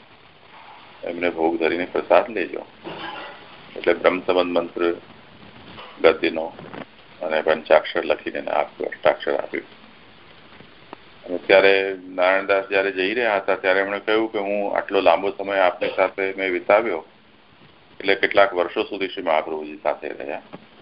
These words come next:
તો પણ તેમ છતાં પણ મારા અંતઃકરણમાં મને બોધ ન થયો. તો એવી કૃપા કરો કે જેનાથી મારા અને સંસારના સુખ દુઃખ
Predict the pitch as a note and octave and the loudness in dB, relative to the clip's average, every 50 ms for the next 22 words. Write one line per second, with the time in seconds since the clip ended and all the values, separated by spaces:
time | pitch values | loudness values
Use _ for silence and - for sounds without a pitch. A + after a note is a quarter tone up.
0 | - - - - - - - - - - - - - - - - - - - - | -20 -20 -20 -20 -20 -20 -20 -20 -20 -20 -20 -20 -20 -20 -20 -20 -20 -20 -20 -20
1 | - - - - - - - - - - - - - - - F#2+ F#2 F#2 - - | -20 -20 -20 -20 -20 -20 -20 -16 -14 -14 -14 -14 -6 -2 2 2 2 2 2 2
2 | G#2+ G#2+ G#2+ G#2 - - A2+ A#2 A#2 - A2+ A2 - A#2 A2+ - A2+ A2 A2 A2 | 2 2 2 2 0 -2 -2 -2 -4 -6 -2 2 2 2 2 2 2 0 0 2
3 | G#2+ G2+ F#2+ G2 G#2 G#2 G#2 G2+ G2+ - G#2+ G2 - - G2+ G2+ G2+ G2 G#2+ A2+ | 4 4 4 4 4 2 2 0 -2 -4 -6 -6 -2 -2 0 0 0 -2 -4 -4
4 | A2+ G2 G2+ G2+ G2 F#2+ F#2+ G2 G#2 A2 G#2 G#2 G2 G2+ F#2 - - - D2 C2+ | -4 -4 -4 -4 -6 -4 -2 -2 0 0 -2 -2 -2 -2 -4 -4 -4 -6 -6 -6
5 | D2 C#2+ - - - - _ _ - - - - - - _ - - - - - | -6 -8 -12 -16 -20 -20 _ _ -18 -18 -16 -16 -16 -18 _ -20 -20 -20 -20 -20
6 | - - - - - - - - - - - - - F#2 F#2 F#2 G2 G#2 A2+ A2 | -20 -20 -20 -20 -20 -20 -20 -20 -20 -20 -12 -6 -2 0 2 4 4 4 2 0
7 | - G2+ F#2+ - G2 F#2 F2 - F#2 F#2+ B2+ D#3+ D#3 - A2 F#2+ F2 F#2 F2 F2+ | 0 -2 4 6 6 6 6 2 -2 -2 -2 -4 -6 -8 -8 -6 -6 -6 -4 -4
8 | F2+ F2+ - G2 F2+ F#2 F2+ F2+ F2+ F2 F2 F2 - - - _ F2+ F2+ F2 F2 | -4 -4 -6 -8 -6 -2 0 0 2 0 0 -2 -6 -12 -20 _ -14 -10 -10 -10
9 | E2+ - E2 E2 E2 - F2+ E2+ E2+ F2 F2 E2+ - - E2 C#2+ - - E2+ | -8 -8 -10 -12 -4 0 0 0 2 0 -2 -6 -6 -10 -14 -10 -8 -8 -8